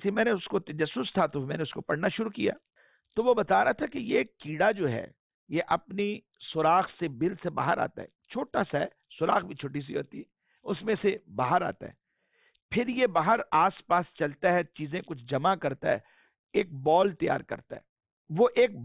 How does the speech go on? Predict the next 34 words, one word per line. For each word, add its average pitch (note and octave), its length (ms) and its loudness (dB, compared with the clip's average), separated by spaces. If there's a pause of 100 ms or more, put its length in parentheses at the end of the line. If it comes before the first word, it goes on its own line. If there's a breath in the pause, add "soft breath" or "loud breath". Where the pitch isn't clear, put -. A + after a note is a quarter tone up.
بڑی G3 240 4
بال F#3 240 4
بن C3+ 220 0
جاتی G#2 280 -4
ہے۔ - 80 -20 (220)
فرض A#3 220 0
کر E3+ 160 2
لیں D3+ 200 -2 (120)
کیڑے F#3+ 220 4
کا G3+ 120 2 (120)
سائز D#3+ 180 2
چھوٹا - 320 -4
ہے، - 380 -4
بال G3 220 6
جو F#3 160 4
ہے F3 80 6
بڑی، C#3+ 300 0 (320)
یا G3 200 2 (200)
کیڑے A#3 240 2
کا G#3+ 100 2 (120)
سائز F#3+ 180 4 (260)
آپ F3+ 220 2
کہہ F#3 80 4
لیں F#3+ 140 0
کہ F3 180 -10
ایک E3+ 180 2
انچ C#3+ 300 -4
ہے، F#2 120 -14 (840 soft breath)
جو G#3 200 2
بال G#3 300 4
اس A3+ 140 -4
نے A#3+ 80 4
بنائی A3 240 4
وہ G#3+ 120 4